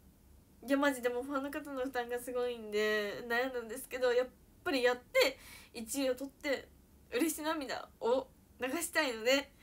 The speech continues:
皆さんついてきてください。お願いします。そ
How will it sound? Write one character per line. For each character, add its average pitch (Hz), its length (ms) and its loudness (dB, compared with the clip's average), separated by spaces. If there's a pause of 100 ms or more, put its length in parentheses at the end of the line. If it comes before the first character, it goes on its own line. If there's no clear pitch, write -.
(260)
皆 370 140 4
さ 427 140 2
ん 330 80 -6
つ 427 100 0
い 415 100 0
て - 100 -10
き - 80 -20
て - 100 -20
く - 100 -18
だ 165 140 -10
さ - 80 -10
い。 - 200 -16
お 165 80 -12
願 165 120 -14 (140)
い 180 40 -12
し - 80 -14 (100)
ま - 100 -18
す。 - 80 -18 (1400)
そ 302 380 -2